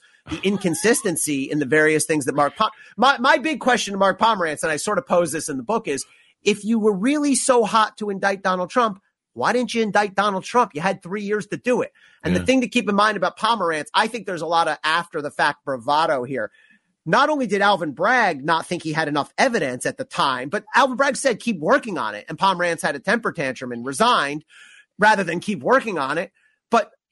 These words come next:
Speaker 1: I think it's three people working on Pomerantz's team quit because he was out of line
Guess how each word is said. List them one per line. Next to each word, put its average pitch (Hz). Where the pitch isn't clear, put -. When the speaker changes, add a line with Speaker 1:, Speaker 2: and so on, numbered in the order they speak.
Speaker 1:
I 190
think 254
it's -
three 233
people 226
working 233
on 208
Pomerantz's 208
team 285
quit -
because 139
he 165
was 147
out 151
of 139
line 139